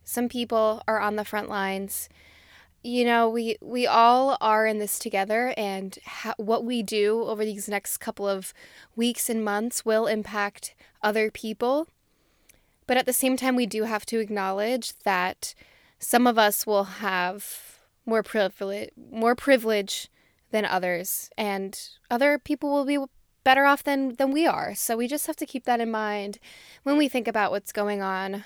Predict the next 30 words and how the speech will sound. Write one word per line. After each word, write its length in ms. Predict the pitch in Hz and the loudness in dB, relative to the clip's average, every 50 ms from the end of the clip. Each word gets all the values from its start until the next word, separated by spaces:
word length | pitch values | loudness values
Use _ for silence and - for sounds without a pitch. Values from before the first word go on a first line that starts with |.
| - - - | -14 -8 -4
Um, 580 | - 214 214 208 202 190 180 180 202 208 202 - _ _ _ _ _ _ _ _ _ _ _ _ _ _ _ _ _ - - - - - | -2 0 0 0 -2 -4 -6 -6 -10 -12 -16 -18 _ _ _ _ _ _ _ _ _ _ _ _ _ _ _ _ _ -16 -14 -14 -6 -2
and 540 | 269 254 247 233 233 226 226 226 - - - - - - - _ - | 0 2 2 2 2 0 -2 -4 -6 -8 -10 -12 -16 -18 -20 _ -6
that's 160 | 247 240 - | -6 -4 -4
something 240 | 254 247 262 262 254 | -4 -2 -2 -2 0
that 100 | 240 214 | 0 0
I 440 | - 196 208 208 208 208 226 240 - - - - - _ _ _ _ _ | 0 2 2 2 0 -2 -4 -8 -14 -20 -20 -20 -20 _ _ _ _ _
will 80 | - 254 | -6 -4
talk 240 | - 262 226 - | -2 -2 -2 0
about 160 | 226 240 240 240 | 2 2 4 4
a 60 | 247 | 4
little 180 | 254 254 262 254 | 4 4 4 4
bit 160 | 262 262 - | 4 2 2
later, 560 | 208 208 202 202 196 196 190 196 214 233 254 - | 0 -2 -2 0 0 2 2 2 0 0 0 0
um, 540 | - 226 214 208 202 202 202 202 202 208 214 - _ _ _ _ _ _ _ _ _ _ _ _ _ _ _ _ _ _ _ _ _ _ _ _ - 240 | 2 2 2 2 2 0 -2 -2 -4 -6 -8 -12 _ _ _ _ _ _ _ _ _ _ _ _ _ _ _ _ _ _ _ _ _ _ _ _ -10 -6
because 500 | - 233 - - 208 233 214 214 208 214 | -6 -6 -6 -4 -2 0 0 0 0 -2
it 140 | 220 - | -4 -4
has 320 | 220 - - 330 349 - - | -4 -2 -2 0 0 0 -2
to 100 | 285 269 | -2 0
do 160 | 240 269 254 | 0 2 2
with 140 | 240 233 233 | 2 0 0
my 220 | 233 220 214 214 | 0 -2 -2 -2
productivity 880 | - - 220 196 214 - - - 240 214 208 214 208 220 220 226 233 190 | -2 -4 -6 -8 -8 -10 -10 -10 -8 -6 -4 -4 -4 -2 -2 -2 -2 -2
over 160 | 220 233 240 | -2 -2 -2
the 80 | 220 - | -4 -4
<laughs> 120 | - 208 | -2 -2
past 220 | 240 269 254 - - | 0 0 0 -2 -4
couple 220 | 302 254 - 254 | -4 -2 0 0
of 160 | 254 262 240 | 0 0 0
weeks. 420 | 233 233 220 214 220 240 - - - | -2 -2 0 0 -2 -2 -4 -8 -4
But 300 | - 247 240 226 - | 0 2 2 2 0